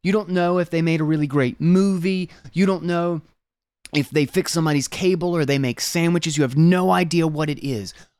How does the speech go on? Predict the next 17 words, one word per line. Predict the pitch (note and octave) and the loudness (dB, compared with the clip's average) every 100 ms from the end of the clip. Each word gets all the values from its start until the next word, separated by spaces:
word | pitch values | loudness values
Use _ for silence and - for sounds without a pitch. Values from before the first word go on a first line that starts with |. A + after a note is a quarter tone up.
| _ | _
All | D#3 F3+ G3+ | 2 4 4
you | F3+ G3 | 4 2
have | C#3+ D3 D3 | 2 0 -4
is | C3 | -4
the | B2 | -4
token | A2+ - F3+ - G3 | -6 0 0 0 -4
of | - C3 | -4 -8
value | A2 D3 E3 F3 C#3+ G#2 F#2 G2+ - - _ | -4 -4 -2 -4 -6 -8 -10 -14 -20 -20 _
that | C#3+ D3+ | -4 -4
you, | C3 C#3+ G3+ G#3 F#3 | -2 2 6 6 4
you | - E3+ G#3 | 0 2 2
accept | G3+ - - G3+ F#3+ - | 2 -2 -2 -2 -2 -4
and | D#3+ - | -6 -2
understand | F3+ F3+ E3 - E3 D#3+ D#3 | 0 0 0 -2 -2 -2 -2
is | - C3+ | -6 -8
the | C3 B2 | -10 -2
proof | - - G#3+ F3 | 0 2 0 -2